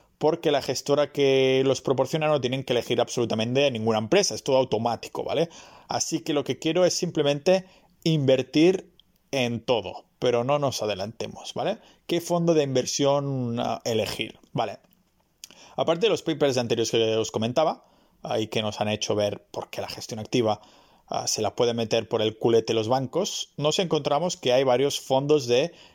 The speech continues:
inversión, ¿vale? En general, tenemos los abiertos, cerrados y cotizados. Los abiertos son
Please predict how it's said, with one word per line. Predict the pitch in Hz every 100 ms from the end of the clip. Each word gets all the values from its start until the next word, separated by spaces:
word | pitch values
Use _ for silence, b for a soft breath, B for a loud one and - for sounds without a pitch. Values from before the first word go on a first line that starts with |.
| B
inversión, | 156 135 110 - 117 - - _ _ _ _ -
¿vale? | 113 170
En | 196
general, | - 107 104 -
tenemos | 127 117 113
los | 104 107
abiertos, | 113 190 202 226 226 - b b b
cerrados | - 123 113 123 160 170 - -
y | 131
cotizados. | 120 110 - 90 82
Los | -
abiertos | 123 127 127 135
son | 131 123 123